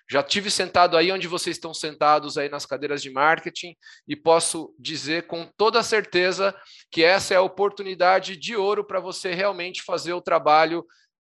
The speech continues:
é, conectado com vendas e seguramente isso pode te ajudar a alavancar outras frentes, porque o A B M sozinho não é, não vai fazer o seu verão, né? Ele vai fazer o seu, é, um bom pedaço dele, mas você vai precisar de outras iniciativas conectadas com venda.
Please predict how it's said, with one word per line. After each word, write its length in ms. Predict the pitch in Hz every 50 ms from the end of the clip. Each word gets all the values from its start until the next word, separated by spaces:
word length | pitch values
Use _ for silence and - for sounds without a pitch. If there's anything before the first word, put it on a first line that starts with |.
| _ _ _
é, 260 | 147 151 151 151 147
conectado 800 | - - 185 190 190 196 196 196 - - 185 175 180 175 180 -
com 200 | - 180 170 151
vendas 440 | 143 160 165 180 180 185 170 160
e 80 | 180 180
seguramente 880 | - - - - 214 185 170 226 247 247 233 220 214 226 226 220 - 226
isso 180 | 202 - 220 -
pode 240 | 214 214 214 190
te 140 | - - 220
ajudar 500 | 208 175 190 196 165 185 185 196 196 185 - - _ _ _ _
a 80 | 160 160
alavancar 520 | 175 180 175 156 185 190 - - 196 190
outras 460 | 190 208 226 233 - 233 226 208 -
frentes, 560 | - - 180 180 190 180 - 196 165 - - -
porque 160 | _ - 185
o 80 | 185
A 40 | 180
B 140 | 175 170 175
M 180 | 170 170 175 160
sozinho 460 | - 185 165 160 139 160 170 180 190
não 180 | 190 190 165
é, 300 | 147 151 160 165 165 165 - _ _ _ _ _ _ _ _ -
não 140 | 160 170 147
vai 160 | 160 160 160
fazer 240 | - 170 147 151 170
o 40 | 156
seu 220 | - - 175 165
verão, 420 | 165 202 190 151 147 135 117 104 110 123
né? 140 | 127 147
Ele 120 | 151 135 127
vai 240 | 127 127 127 143 147
fazer 320 | - 156 143 123 131 143
o 60 | 160
seu, 480 | 151 - - 156 151 160 175 180 185 _ _ _ _ _ _ _ _ _ _ _ _
é, 320 | - 127 131 131 127 107 -
um 160 | 147 143 127
bom 240 | 131 160 170 185 165
pedaço 520 | - 185 170 - 165 160 202 196 - 196
dele, 260 | 170 190 190 190 202
mas 220 | 202 202 208 190 196
você 180 | 190 - -
vai 140 | 175 196 190
precisar 260 | - - - 170 185
de 120 | 175 160 180
outras 240 | 180 - 180 156 170
iniciativas 640 | 175 170 160 - 190 175 - - - 156 165 165 -
conectadas 500 | - 170 165 151 - - 156 156 165 -
com 200 | - - 170 131
venda. 240 | 113 98 87 -